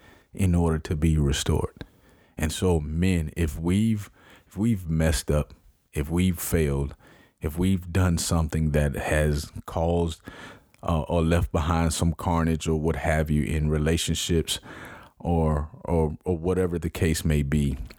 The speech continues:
we have to humble ourselves, admit our flaws, admit our failures, accept it, and then turn it over to God. Allow him to rebuild. We have to lose the pride.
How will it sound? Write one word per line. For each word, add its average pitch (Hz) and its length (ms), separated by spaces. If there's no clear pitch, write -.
we 82 160
have - 520
to 85 320
humble 87 360
ourselves, 67 680
admit 80 720
our 87 160
flaws, 80 600
admit 87 500
our 82 180
failures, 80 680
accept 87 520
it, 82 220
and 76 200
then 80 220
turn 80 300
it 73 100
over 76 280
to 78 120
God. 65 360
Allow 73 420
him 78 280
to 76 160
rebuild. 71 600
We 82 160
have - 480
to - 120
lose 80 480
the 73 100
pride. 62 580